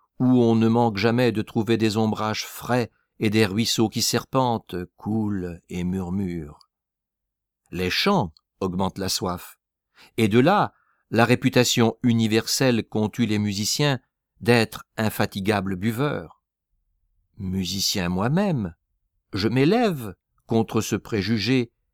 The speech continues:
qui n'a plus maintenant ni sel ni vérité. Les artistes qui circulent dans nos salons boivent avec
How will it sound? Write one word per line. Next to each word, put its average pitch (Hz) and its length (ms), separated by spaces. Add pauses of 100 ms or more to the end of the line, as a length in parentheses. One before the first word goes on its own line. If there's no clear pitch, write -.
(400)
qui 117 140
n'a 120 140
plus 120 220
maintenant 113 600 (160)
ni 101 220
sel 95 560 (200)
ni 95 220
vérité. 151 640 (2000)
Les 104 200
artistes 151 460
qui 98 140
circulent 120 500
dans 92 160
nos 170 140
salons 131 500 (520)
boivent 120 480 (340)
avec 113 280